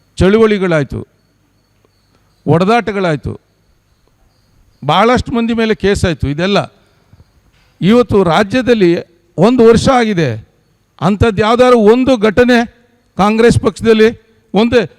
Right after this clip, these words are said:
ಇವತ್ತು ಪ-, ಇಲ್ಲ, ಇಲ್ಲ, ಪಠ್ಯಕ್ರಮಗಳಲ್ಲಿ ಕೂಡಲೇ ಬಂದ ತಕ್ಷಣ ಬದಲಾವಣೆ ಮಾಡಿದ್ರು. ಅಲ್ಲಲ್ಲ, ನಾವು, ನಾವು ಹೇಳ್ತಿ-, ಹೇಳ್-, ಹೇಳ್ತೀನಿ ಸರ್, ತಾವು ತಗೊಳ್ಳಿ, ಸ್ವಲ್ಪ ತಗೊಳ್ಳಿ ಸರ್. ನ್ಯೂ ಎಜುಕೇಷನ್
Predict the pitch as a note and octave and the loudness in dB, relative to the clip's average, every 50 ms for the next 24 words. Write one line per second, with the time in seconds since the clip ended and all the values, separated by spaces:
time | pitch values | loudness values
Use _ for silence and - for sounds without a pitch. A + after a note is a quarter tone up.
0 | _ _ _ _ _ - G3+ C4+ D4 C#4 - C4 - - C#4+ C4 A3 A#3 D#4+ E4 | _ _ _ _ _ 0 2 4 4 2 2 0 0 0 0 0 0 0 0 0
1 | C#4+ G#3 B2 - _ _ - G#3 A3+ - - C#4+ C#4 - B3 C4 C4+ C4 C4 B3+ | 0 0 -4 -10 _ _ 0 0 0 0 0 -2 -2 0 0 -2 0 0 0 0
2 | C4 C4 B3+ C4 C4 - - - A#3 C#4 D4 D4+ C#4+ C#4 B3+ G3+ A3+ A#3+ B3+ A#3 | 0 0 0 -2 -4 -6 -4 -2 0 0 0 2 2 2 2 0 -2 -4 -4 -2
3 | - B3+ A#3 - - A#3+ B3+ B3 G#3 G#3 G#3+ G#3 A3 A3+ A3 A3 A3 A3 G#3+ G#3+ | -4 -4 -2 -2 -4 -4 -4 -4 -4 -4 -4 -2 -2 -2 -2 -2 -4 -4 -4 -4
4 | G#3+ G#3 G#3+ F#3+ G3 D#3+ - _ _ - - G#3 A3+ C#4 D#4+ D#4+ F4 D4+ B3 F#3 | -2 -2 -2 -2 -2 -4 -6 _ _ -4 -2 -2 2 2 2 4 4 2 2 0
5 | C#3 - _ _ _ _ _ _ - - - D#3+ F3+ F#3 - F3 F3+ - - _ | -2 -8 _ _ _ _ _ _ -20 -20 -20 -20 -20 -20 -14 -12 -12 -12 -12 _
6 | G3+ G3+ - _ _ - - - - - - - - - - - - - - - | _ -20 -20 _ _ -20 -20 -20 -20 -20 -20 -20 -20 -20 -20 -20 -20 -20 -20 -20
7 | _ _ _ - G#3 C4+ D#4 D#4 C4+ G#3 A#3+ E4 E4+ C#4 D4 F#4+ F#4 - D#4 G#3+ | _ _ _ -2 0 0 2 0 0 -2 -2 -2 -2 -2 -2 -4 -4 -4 -6 -4
8 | G#3+ E4 F4+ - F#3+ F3+ G3 D4 F#4 F#4+ - - D#4 A#3 F#3 C#3+ - D#3 E3+ - | -4 -4 -4 -6 -6 -4 -2 0 0 -2 -2 -4 -4 -4 -2 -2 -2 -4 -2 -2
9 | A3 C4 C4 - A3+ C4 F#4+ E4+ B3 - - - - - _ _ _ _ _ _ | -2 -2 -2 -2 -4 -2 -2 -2 -2 -4 -6 -10 -20 -20 _ _ _ _ _ _
10 | - - C#4+ F4+ F#4+ - - D4+ - - G3+ A3 G3+ E3 - C3 C3 C#3+ E3+ G3+ | -2 0 2 2 2 2 0 0 -2 -2 -2 -4 -6 -6 -6 -8 -8 -10 -12 -14
11 | _ _ _ _ _ _ _ - B2+ E3 G#3 B3+ D4 D4+ D4 C#4 B3 G3 B3 - | _ _ _ _ _ _ _ -10 -6 -4 -2 -2 -2 0 -2 -2 -2 -2 -4 -4
12 | - B3+ A#3 - A#3 A3+ | -2 -2 -2 0 -2 -2